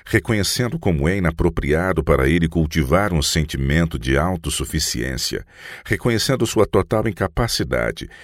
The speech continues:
de executar o trabalho que precisa ser feito a fim de que seu coração seja purificado,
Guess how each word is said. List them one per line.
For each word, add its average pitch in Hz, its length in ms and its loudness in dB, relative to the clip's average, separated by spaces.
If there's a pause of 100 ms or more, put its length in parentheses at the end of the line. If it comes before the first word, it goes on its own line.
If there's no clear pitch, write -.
(160)
de 73 120 2
executar 71 520 2
o 80 80 6
trabalho 78 540 2
que - 120 -4
precisa 76 440 -2
ser 73 220 0
feito 85 500 -2 (300)
a 65 100 2
fim 90 240 0
de 73 140 0
que 78 100 0
seu 87 220 2
coração 82 580 2
seja 64 340 0 (140)
purificado, 76 920 -4